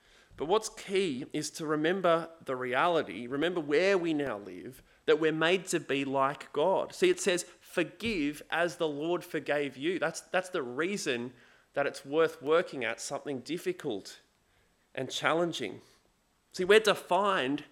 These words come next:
as a community by the forgiveness that we have each received, and we've each been offered, uh, by God himself.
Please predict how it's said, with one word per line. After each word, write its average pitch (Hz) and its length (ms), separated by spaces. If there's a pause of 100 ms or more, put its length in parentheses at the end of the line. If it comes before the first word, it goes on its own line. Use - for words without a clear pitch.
as 190 220
a 190 60
community 175 560
by 165 260
the 175 100
forgiveness 160 600
that 156 200
we 156 120
have 147 260
each - 320 (380)
received, 143 720
and 139 60
we've 147 120
each 170 240
been 143 160 (120)
offered, 151 420 (440)
uh, 123 220 (160)
by 151 260
God 156 460
himself. - 800